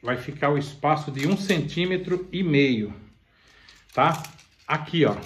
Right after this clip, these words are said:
Nesse espacinho aqui, ó. Interno, aqui dentro. Entre o plástico e essa parede aqui de dentro, aqui, ó. Um centímetro e meio, né? E aí você vai colocar as duas madeirinhas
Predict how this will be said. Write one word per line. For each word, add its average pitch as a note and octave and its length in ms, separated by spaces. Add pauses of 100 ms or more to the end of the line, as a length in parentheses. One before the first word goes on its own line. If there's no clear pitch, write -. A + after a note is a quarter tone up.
(920)
Nesse F3 320
espacinho E3+ 560
aqui, C#3 240
ó. - 240 (340)
Interno, C#3+ 580
aqui B2+ 160
dentro. B2 340
Entre D#3+ 200
o F3+ 60
plástico F#3+ 680
e D3+ 120
essa F3 180
parede D#3+ 440
aqui E3+ 180
de E3+ 100
dentro, D3 380
aqui, A#2 200
ó. F#2 80 (600)
Um F3 140
centímetro F#3 960
e G#3+ 100
meio, C3+ 540 (960)
né? D3 340 (180)
E D3 120
aí F3+ 120
você F3+ 140
vai E3 120
colocar C#3 380
as B2+ 80
duas - 320 (180)
madeirinhas B2+ 600